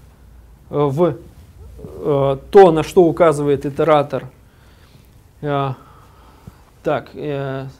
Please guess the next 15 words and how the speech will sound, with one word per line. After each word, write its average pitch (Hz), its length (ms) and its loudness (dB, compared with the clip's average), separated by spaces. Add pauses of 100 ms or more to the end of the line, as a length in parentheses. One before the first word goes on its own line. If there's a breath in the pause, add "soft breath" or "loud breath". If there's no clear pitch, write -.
(120)
стоп, 139 360 -12
это 180 180 -6
вот 151 140 -10
как - 200 -18
раз 147 340 -14 (1120 soft breath)
что-то - 460 -18
не 147 180 -10
то. 139 320 -12 (140)
Так, 139 240 -6 (100)
ну 147 140 -10
про-, 151 280 -4
проверить, 147 680 -6
что 135 380 -16 (1200 soft breath)
получить 143 680 -12 (1700 soft breath)
input. 143 380 -16